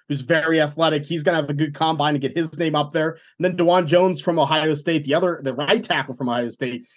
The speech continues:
He, uh, man, he, he was a beast at the Senior Bowl for the one day he was there, but the,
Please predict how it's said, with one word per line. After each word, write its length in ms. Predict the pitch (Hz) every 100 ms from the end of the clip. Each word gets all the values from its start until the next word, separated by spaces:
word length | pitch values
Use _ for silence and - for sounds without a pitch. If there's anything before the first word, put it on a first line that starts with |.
| _
He, 360 | - 220 214 202 202
uh, 520 | 160 151 160 156 151
man, 220 | 160 160
he, 160 | 156 190
he 80 | 190
was 300 | 180 147 -
a 120 | 143
beast 360 | 131 180 196 202
at 120 | 175
the 80 | 151
Senior 340 | 147 175 170
Bowl 160 | 147 160
for 100 | 151
the 80 | 160
one 220 | 135 160
day 140 | 160
he 100 | 147
was 180 | 156 135
there, 200 | 151 156
but 160 | 143 139
the, 180 | 123